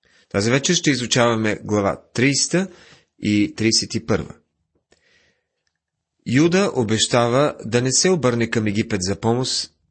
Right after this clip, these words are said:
помощ срещу Асирия. Обещаване също така да се обърне към Господа. Тези две глави представляват една местна ситуация, макар че тя съдържа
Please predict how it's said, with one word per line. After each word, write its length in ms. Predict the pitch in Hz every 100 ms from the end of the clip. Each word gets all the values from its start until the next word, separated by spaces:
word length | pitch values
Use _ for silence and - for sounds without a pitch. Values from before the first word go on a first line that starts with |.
| _ _ -
помощ 440 | 107 110 - -
срещу 440 | - 101 104 - 110 117
Асирия. 600 | 107 - 107 85 127 - - _ - - _
Обещаване 680 | - 101 107 - 143 156 160
също 300 | 139 123 -
така 340 | - - 104 104
да 120 | 90
се 160 | -
обърне 400 | 82 80 117 110 110
към 240 | 110 104
Господа. 500 | 101 107 - 71 60 - _ _ _ _ _ _ _ _ _ _ _ _
Тези 200 | 185 220
две 160 | 202 185
глави 280 | 151 147 156
представляват 840 | 127 - 110 127 139 131 - -
една 400 | 110 107 120 - 110
местна 520 | 113 156 - 107 101
ситуация, 840 | - - 87 98 98 - - 139 156 - - _
макар 300 | 117 117 170
че 140 | 170 139
тя 140 | 147
съдържа 640 | 143 120 127 131 120 131